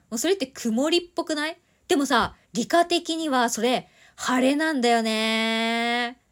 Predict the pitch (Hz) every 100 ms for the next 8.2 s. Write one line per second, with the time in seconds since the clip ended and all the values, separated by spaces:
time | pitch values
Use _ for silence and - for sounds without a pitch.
0 | _ _ 269 311 330 339 330 277 208 196
1 | 214 202 165 170 - _ - 571 622 427
2 | 392 339 254 226 190 175 170 311 - _
3 | _ _ _ _ - 254 240 226 480 659
4 | 554 330 285 254 294 247 359 339 247 208
5 | 269 233 - 190 190 190 427 - - 208
6 | 233 285 180 175 185 208 359 587 - _
7 | _ _ 220 269 302 302 226 175 - 202
8 | 381 392